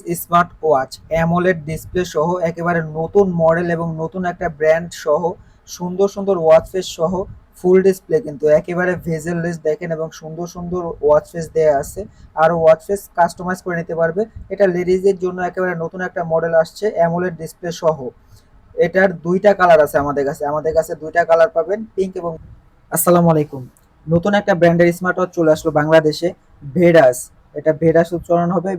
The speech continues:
ভিএল ফর্টি প্রো অ্যামোলেড ডিসপ্লে লেডি স্মার্ট ওয়াচ, অ্যামোলেড ডিসপ্লে সহ ওয়াটারপ্রুফ ফ্যাশন। তো এই প্রথম একটা আনকমন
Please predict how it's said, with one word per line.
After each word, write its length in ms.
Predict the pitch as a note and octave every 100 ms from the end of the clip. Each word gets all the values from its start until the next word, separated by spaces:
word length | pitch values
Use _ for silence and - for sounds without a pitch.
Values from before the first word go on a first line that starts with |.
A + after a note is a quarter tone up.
| C#3
ভিএল 480 | F3+ F#3 F#3 E3 E3 E3+ -
ফর্টি 420 | D#3 D#3 D#3 F3+ E3+
প্রো 160 | E3 F3 F#3 E3
অ্যামোলেড 420 | E3+ F3 F#3 F3+ E3
ডিসপ্লে 280 | E3 - F3+ D#3
লেডি 260 | D#3+ E3 F#3+ F3 -
স্মার্ট 260 | E3+ D#3+ D#3
ওয়াচ, 180 | B2+ B2+
অ্যামোলেড 340 | D3+ D#3 E3 D#3
ডিসপ্লে 240 | D#3 - E3+ E3
সহ 120 | E3 E3+
ওয়াটারপ্রুফ 560 | D#3 D#3 D#3+ D#3+ - F3 -
ফ্যাশন। 360 | E3 D#3+ D#3 D#3+ G3 _ _ _ -
তো 80 | G3 G#3 F#3
এই 80 | F#3 F3+
প্রথম 340 | F3+ F3+ G3 G3+ - E3+
একটা 200 | E3 F3+ - F3
আনকমন 500 | F3+ F3+ G3 G3